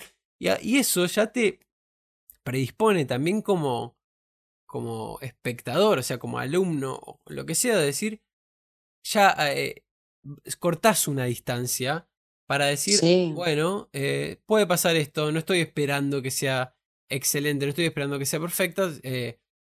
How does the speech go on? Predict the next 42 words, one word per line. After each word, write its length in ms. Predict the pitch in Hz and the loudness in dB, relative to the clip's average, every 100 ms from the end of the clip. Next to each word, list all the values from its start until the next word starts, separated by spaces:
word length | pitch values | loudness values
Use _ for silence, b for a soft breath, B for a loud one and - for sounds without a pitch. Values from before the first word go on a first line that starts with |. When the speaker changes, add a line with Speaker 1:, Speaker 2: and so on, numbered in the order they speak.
| _ - | _ -12
Speaker 1:
y 100 | 139 | -10
te, 340 | - 135 131 - | -4 -4 -4 -4
te 80 | 143 | -4
acerca 360 | 135 208 196 165 | -2 -2 0 -2
mucho 260 | 151 156 | -2 0
más, 260 | 180 175 156 | 2 2 2
y 60 | |
creo 160 | 156 190 | 0 0
que 60 | 175 | -2
eso 200 | 175 160 | -4 -2
puede 160 | 180 160 | -2 -2
estar, 420 | - 170 180 _ _ _ _ _ _ - | 2 2 0 _ _ _ _ _ _ -12
y, 80 | 120 | -8
y 120 | 107 | -4
a 60 | 135 | 0
mí 120 | 165 | 2
me 100 | 202 | 2
hizo 180 | 151 131 | 0 -2
bien 200 | 156 196 | -2 -2
también 240 | 131 156 170 | -2 -4 -4
saberlo 420 | 131 151 202 139 | -2 0 0 -2
de 100 | 113 | -4
jefes, 560 | - 269 - 139 120 123 | -4 -4 -2 -4 -4 -4
o 40 | |
sea, 400 | 180 160 139 _ _ _ - | 0 2 0 _ _ _ -16
eh, 340 | - - - 156 | -12 -10 -8 -6
de, 200 | 151 135 | -8 -4
de 160 | 151 196 | 0 2
haber, 180 | 208 _ | 0 _
de 160 | 147 147 | -6 -2
haber 140 | 185 | 0
tenido 300 | 185 180 190 | 2 2 2
jefes 300 | - 202 202 - | 2 0 0 -2
que 400 | 131 113 117 _ _ _ | -4 -4 -6 _ _ _
tal 120 | 135 | -2
vez 120 | 180 180 | 0 2
no 80 | 190 | 0
entendían 560 | 175 151 151 190 180 | 0 -2 0 0 0
tanto, 320 | 175 185 175 | -2 -2 -2
no 80 | 131 | -4
sé, 160 | - 113 | -4 -6
sobre, 540 | - 120 120 120 - | -6 -4 -4 -6 -10